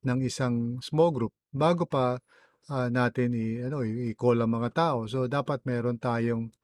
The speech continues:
pagpaplano, no? Para hindi magugulat yung mga tao at hindi sila ready to engage.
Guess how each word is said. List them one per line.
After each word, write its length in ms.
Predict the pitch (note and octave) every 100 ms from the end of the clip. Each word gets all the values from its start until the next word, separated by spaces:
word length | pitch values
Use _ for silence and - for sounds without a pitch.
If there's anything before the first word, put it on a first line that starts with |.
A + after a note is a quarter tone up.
| _ _ _
pagpaplano, 880 | B2+ A2 A#2+ - B2 A2 A2+ A#2+ A2 _
no? 240 | C3 D3+ D#3 _ _ _
Para 320 | - D3 D#3
hindi 240 | D#3 D3+ D#3
magugulat 720 | D3+ C3+ C3+ C3+ C#3+ C#3+ C3+
yung 160 | C#3+
mga 120 | C3+ C3+
tao 400 | D3+ C#3+ B2+ C3+
at 160 | B2 -
hindi 240 | C#3+ B2 A#2+
sila 240 | - B2
ready 400 | A#2+ B2 A#2+ A#2+
to 240 | A2+ A#2 G#2+
engage. 640 | G#2 G2+ A#2+ A#2 G2+ -